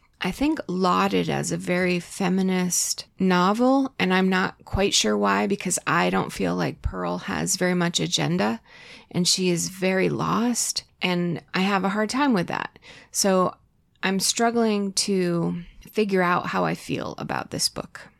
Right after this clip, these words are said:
Then I read Nuclear Family by Joseph Hahn. This is a new debut novel. I think The Seed Keeper is a debut novel, too. But anyway, Nuclear Family. This is about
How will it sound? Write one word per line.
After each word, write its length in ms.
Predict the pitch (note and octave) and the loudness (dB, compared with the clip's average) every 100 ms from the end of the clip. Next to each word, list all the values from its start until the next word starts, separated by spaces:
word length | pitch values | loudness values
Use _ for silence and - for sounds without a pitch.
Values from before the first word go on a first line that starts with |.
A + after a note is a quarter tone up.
| _ | _
Then 140 | - G#3 | 0 2
I 60 | |
read 600 | A3+ G#3+ G3 F#3+ F#3 F#3+ - | 4 4 4 4 2 -2 -4
Nuclear 500 | F#3+ G3+ G#3+ G#3+ F#3 | 2 2 2 2 2
Family 640 | F3 F#3 F3 G3+ B3+ D4+ - - _ | 2 0 2 2 2 0 -4 -20 _
by 140 | - | -4
Joseph 440 | F3+ F3 F#3+ - - | -2 0 0 -4 -8
Hahn. 500 | - F3+ F#3 A3+ C4+ _ _ - - _ | -6 -4 -2 -2 -4 _ _ -20 -20 _
This 200 | G3 G#3+ | -2 0
is 140 | A3 G3+ | 2 4
a 80 | |
new 480 | F#3+ F#3+ G3 G3+ G3+ | 4 4 4 4 2
debut 800 | F#3 F#3 F#3 F#3 F3+ F3+ F3 F#3 - | 2 2 2 2 2 2 0 -4 -4
novel. 640 | F3+ E3 E3+ E3+ E3+ G#3 - _ _ _ _ _ | 0 0 -2 -2 -2 -4 -10 _ _ _ _ _
I 60 | A3+ | -4
think 240 | D4 C4+ | 0 0
The 60 | G3 | 0
Seed 280 | - A3 G3+ | 0 0 0
Keeper 340 | - G3+ D#3 | -2 0 0
is 200 | C#3 G3+ | 0 0
a 60 | E3+ | -2
debut 380 | - D#2 F#3+ | 0 0 0
novel, 400 | - - F2 - | -2 -2 -2 -4
too. 360 | - - - D#3+ - - - - | -8 -8 -8 -8 -12 -20 -20 -6
But 100 | F#3 | -2
anyway, 460 | F#3 F3 D#3+ D3+ - - | 2 2 0 -2 -8 -6
Nuclear 480 | F#3 G3+ - A#3 B3 | 0 0 2 2 2
Family. 600 | - G#3+ F3+ F#3+ F#3+ G3+ _ - _ - | 0 -2 0 0 -2 -4 _ -20 _ -6
This 260 | F#3+ - | -2 0
is 140 | G3+ G3+ | -2 -4
about 720 | G3 D#3+ - D#3+ - - | -2 -2 0 0 0 -4